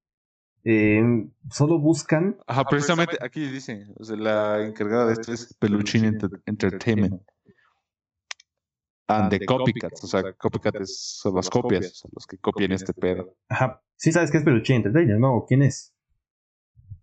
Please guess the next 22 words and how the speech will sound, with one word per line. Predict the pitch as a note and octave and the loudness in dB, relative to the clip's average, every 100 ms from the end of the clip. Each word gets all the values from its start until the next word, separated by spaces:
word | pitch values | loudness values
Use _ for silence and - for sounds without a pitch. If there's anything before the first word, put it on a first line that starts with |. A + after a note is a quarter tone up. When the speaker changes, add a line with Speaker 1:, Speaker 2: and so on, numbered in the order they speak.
| _ _ | _ _
Speaker 2:
No, | C3 D3+ | 0 2
pero | D3 A2 | 4 4
me | |
imagino | A2 A2 B2+ | 4 4 2
que | B2 | 2
son | B2 | 2
los | A#2 A#2 | 2 0
principales | G2+ G2+ A2 G#2+ | -2 0 0 0
que | A2 | 0
hacen | A2 | -2
esto, | G#2+ - F#2 | -4 -4 -10
¿no? | F#2 A2+ | -8 0
Speaker 1:
No, | B2 | 2
no, | B2 A#2+ A#2 | 4 4 4
no, | G#2 | 2
no, | G#2 | 2
no, | G#2 G#2 | 2 2
ese | B2 | 2
es | A#2 | 0
otro | A2+ A2+ | -2 0
pedo, | A2 F#2+ | 0 -2
güey. | - | -8